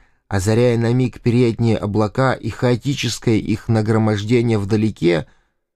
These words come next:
открывало взором всю бездну. На этом огненном фоне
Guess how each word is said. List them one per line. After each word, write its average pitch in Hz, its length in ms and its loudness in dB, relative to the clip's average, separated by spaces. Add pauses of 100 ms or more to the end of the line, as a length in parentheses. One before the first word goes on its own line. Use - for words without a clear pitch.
(140)
открывало 214 580 0
взором 151 480 0
всю 147 300 -2
бездну. 104 680 0 (1200)
На 101 160 0
этом 120 440 0
огненном 110 520 0
фоне 127 580 0